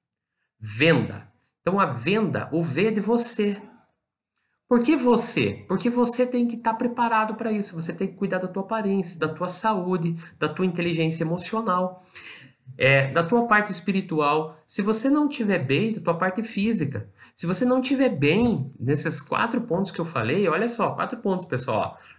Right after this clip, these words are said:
Men-, ó, aliás, cinco, na realidade, cinco pontos, desculpa, cinco pontos. Cuidar da aparência,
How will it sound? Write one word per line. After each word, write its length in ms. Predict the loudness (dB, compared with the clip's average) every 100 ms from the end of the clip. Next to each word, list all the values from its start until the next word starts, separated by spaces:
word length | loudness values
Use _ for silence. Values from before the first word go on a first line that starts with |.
| 0
Men-, 360 | 2 4 2 2
ó, 120 | 2
aliás, 320 | 4 2 2
cinco, 440 | 0 2 2 2
na 80 | 0
realidade, 340 | 0 0 -2 -4
cinco 360 | -2 -2 -2
pontos, 320 | -2 -2 0
desculpa, 420 | -2 -4 -6 -10 -6
cinco 380 | -2 -2 -2
pontos. 380 | -2 -2 -4 -14 _ _ _ _ _ _
Cuidar 320 | 2 4 4
da 80 | 2
aparência, 760 | 2 2 4 2 0 -4 -4